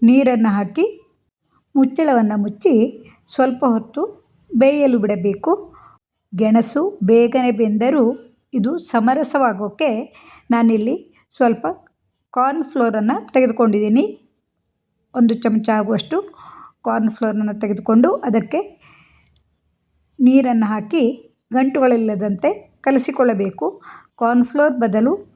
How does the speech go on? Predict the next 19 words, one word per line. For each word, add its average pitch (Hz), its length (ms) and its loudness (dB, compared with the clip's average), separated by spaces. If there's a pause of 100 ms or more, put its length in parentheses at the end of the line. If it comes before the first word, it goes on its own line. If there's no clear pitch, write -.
ಕಡಲೆ 220 320 0
ಹಿಟ್ಟನ್ನು 240 500 2
ಹಾಕಬಹುದು. 233 720 -4 (340)
ನೋಡಿ, 214 140 2
ಇದಕ್ಕೆ 208 400 -4
ಸ್ವಲ್ಪ 233 340 -2 (140)
ಅರಿಶಿನ 254 320 0 (100)
ಪುಡಿಯನ್ನು 220 340 2
ಹಾಕಿದರೆ 214 760 -2 (280)
ಘಮವು 220 640 2 (100)
ಇನ್ನೂ 247 280 6
ಜಾಸ್ತಿ 240 500 -2
ಆಗುತ್ತದೆ. 208 800 -4
ಈ 240 120 2
ರೀತಿಯಾಗಿ 214 520 0 (520)
ಈ 240 60 4
ಹೋಳುಗಳನ್ನು 226 840 0
ಚೆನ್ನಾಗಿ 233 840 0 (160)
ಬೇಯಿಸಿಕೊಂಡು 247 1000 0